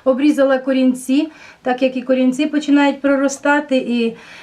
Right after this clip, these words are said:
вже, е, виходить, виходить перо у чесника,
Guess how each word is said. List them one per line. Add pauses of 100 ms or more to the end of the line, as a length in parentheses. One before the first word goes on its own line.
(120)
вже,
е,
виходить,
виходить
перо (140)
у
чесника,